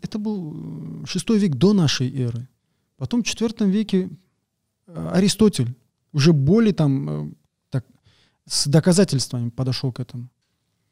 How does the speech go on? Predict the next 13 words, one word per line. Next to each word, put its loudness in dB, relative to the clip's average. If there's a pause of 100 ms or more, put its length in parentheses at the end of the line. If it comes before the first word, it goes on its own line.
(840)
Потом 4
сподвижники 6
считали, 0
потом 4 (180)
табиины 8
считали, 4
учёные 6
считали, 2 (440)
да? -4 (1120)
В -8
десятом 6
веке 8
Бируни 8